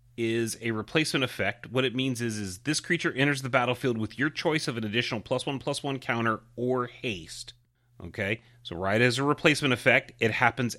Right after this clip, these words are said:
as the creature enters the battlefield and can't be responded to by the opponent. Okay, so Arcbound Slasher's on the stack. When it goes to resolve, that's when you decide to give it the counter or give it haste.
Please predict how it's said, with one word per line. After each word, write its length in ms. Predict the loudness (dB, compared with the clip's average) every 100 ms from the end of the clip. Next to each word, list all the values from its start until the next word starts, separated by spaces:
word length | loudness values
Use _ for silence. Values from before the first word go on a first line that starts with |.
| 2
as 240 | 2 2
the 80 | -2
creature 400 | -4 -4 0 0
enters 360 | 2 0 -2 -4
the 80 | 0
battlefield 680 | 2 2 0 0 0 -2 -8 -20 -10
and 180 | -10 -8
can't 360 | -4 -4 -2
be 120 | -2 -2
responded 600 | -2 -2 0 0 0 0
to 120 | 0
by 200 | 2 2
the 120 | 2
opponent. 440 | -2 0 0 -2 -12 _ _ _ -14
Okay, 200 | -8 -8
so 280 | -6 -8 -8 -12
Arcbound 340 | -10 -6 -4 -4
Slasher's 400 | 0 -2 0 -2
on 120 | -2
the 80 | -2
stack. 500 | 2 4 4 2 -10 _ _ _ _
When 140 | -4 -4
it 40 |
goes 240 | -4 -6 -6
to 80 |
resolve, 500 | -6 -2 0 0 -2 -6 -18
that's 340 | 4 4 4 -2
when 600 | 2 4 4 4 0 -2
you 180 | -6 -8
decide 840 | -6 -4 -2 0 2 2 2 -2 -6 _ _ _ _
to 340 | -8 -6 -4 -6
give 220 | -4 -4
it 80 | -4
the 80 | -8
counter 380 | -6 -4 -2 -4
or 220 | -6 -8
give 200 | -6 -8
it 100 | -8
haste. 400 | -10 -14 -18